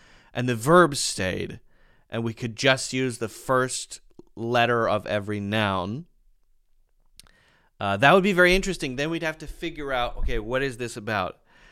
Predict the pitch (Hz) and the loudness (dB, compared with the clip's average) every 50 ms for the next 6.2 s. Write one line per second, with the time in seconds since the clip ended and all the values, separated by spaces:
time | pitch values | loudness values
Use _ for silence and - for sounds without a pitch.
0 | - - - - - - - - - 147 - - - - - - - - - - | -16 -14 -16 -16 -20 -20 -12 -6 -2 -2 -2 -2 -4 -8 -16 -14 -12 -12 -12 -12
1 | - - 165 - - - - - - - - - - - - - - - - - | -10 -12 -12 -14 -14 -20 -20 -20 -20 -18 -16 -14 -14 -14 -14 -16 -18 -18 -20 -10
2 | - - 160 185 202 233 254 - - - - - - _ _ - - - - - | 0 6 8 10 10 10 8 4 -2 -4 -6 -10 -14 _ _ -20 -20 -20 -20 -20
3 | _ _ _ _ _ _ _ _ _ _ _ - - 135 156 170 180 180 180 160 | _ _ _ _ _ _ _ _ _ _ _ 2 6 8 10 10 10 10 8 6
4 | 151 147 - - 143 131 127 120 - - 127 120 117 113 110 - - - - _ | 2 -4 -2 0 2 2 2 2 0 -2 0 0 0 -2 -4 -8 -10 -10 -14 _
5 | _ _ _ _ - - 135 131 147 147 143 135 127 120 - - 143 123 104 90 | _ _ _ _ 2 6 6 6 8 6 4 2 0 -2 -2 0 2 2 2 0
6 | 80 53 - | -4 -10 -16